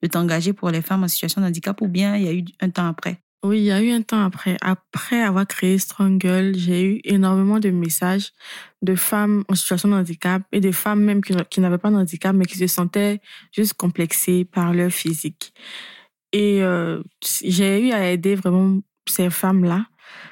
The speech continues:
Speaker 2: Et celles qui étaient en situation de handicap, euh, elles étaient vraiment très renfermées, elles se cachaient. Moi, par exemple, j'étais souvent invitée à, à animer des panels, des conférences et tout. Et quand j'y allais, je voyais pas des femmes en situation de handicap.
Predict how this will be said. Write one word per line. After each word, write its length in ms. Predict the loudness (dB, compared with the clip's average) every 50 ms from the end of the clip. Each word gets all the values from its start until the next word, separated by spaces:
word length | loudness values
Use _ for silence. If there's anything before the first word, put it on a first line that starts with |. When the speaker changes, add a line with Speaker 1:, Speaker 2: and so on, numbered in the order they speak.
| -20 -20 _ _ -6 -2
Speaker 2:
Et 160 | 0 0 2
celles 180 | 0 0 0 0
qui 80 | -2
étaient 100 | -2 0
en 60 | 0
situation 320 | 0 2 0 0 2 2 2
de 60 | 4
handicap, 520 | 2 2 0 -2 -4 -2 -2 -2 -2 -4 _ _ -2
euh, 340 | 0 0 0 0 -2 -4 -6 -10 -14 -20 _ _
elles 200 | -2 0 2 0
étaient 320 | 0 0 0 0 2 0
vraiment 320 | 0 0 2 2 2 2 2
très 260 | 0 -2 -2 0 2
renfermées, 600 | 2 2 2 2 0 0 0 2 2 2 2 0 0
elles 100 | -2 -2
se 80 | -2 -2
cachaient. 640 | -4 -2 -4 -2 -2 -2 0 0 0 2 0 -2 -4 _ _ -16 -16 -16 -16 -8 _
Moi, 180 | 0 0 0 0
par 140 | 0 0 0
exemple, 220 | 2 2 2 2
j'étais 180 | 2 2 0 -2
souvent 220 | 0 0 0 2
invitée 480 | 2 2 0 0 -2 0 0 2 2 2
à, 640 | 0 0 -2 -4 -4 -4 -6 -6 -4 -4 -2 -4 -4
à 80 | -6 -10 _ _ _ -2
animer 340 | 0 0 2 2 2 2 2
des 220 | 2 0 -2 -2
panels, 560 | -4 _ -6 -2 0 2 2 2 2 2 0 0
des 140 | -2 -4
conférences 580 | -2 -4 -4 -4 -2 -2 0 0 0 0 0 -2
et 80 | -4 -4
tout. 180 | -2 -6 -6 -6 -8 -16 -16 -16 -14 -6 -6
Et 80 | -4
quand 160 | -2 -2 -2 0
j'y 140 | 0 0
allais, 480 | 0 0 2 2 2 2 0 -2 -4 -6
je 160 | -4 0 0 2
voyais 240 | 2 2 0 0
pas 140 | 0 0 -2
des 60 | -2
femmes 160 | 0 0 0 0
en 40 |
situation 300 | 0 0 -2 -4 -2 0
de 60 | 0 0
handicap. 380 | 0 -2 -6 -8 -8 -8 -8